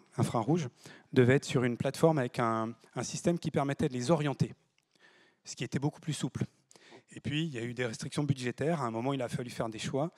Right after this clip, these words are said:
Ils ont enlevé la plateforme orientable. Donc, les caméras ont été fixées à la structure, euh, donc à la structure de, de la sonde.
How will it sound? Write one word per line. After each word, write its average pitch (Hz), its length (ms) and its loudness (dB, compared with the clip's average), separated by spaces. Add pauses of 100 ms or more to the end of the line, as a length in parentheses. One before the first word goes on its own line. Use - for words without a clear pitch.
(260)
Ils 131 180 -4
ont 135 80 4
enlevé 151 480 2 (380)
la 117 100 -4
plateforme 147 440 -2
orientable. 123 560 -4 (300)
Donc, 117 140 -10
les 127 80 -8
caméras 113 400 -2
ont 135 80 -2
été - 200 -8
fixées - 520 -6 (580)
à 120 60 -10
la 117 60 -6
structure, 160 540 -4 (540)
euh, 131 40 -8
donc 131 200 -6
à 117 40 -4
la 117 80 -2
structure 147 500 0
de, 110 300 -2
de 120 80 -2
la 120 100 -4
sonde. 101 280 -10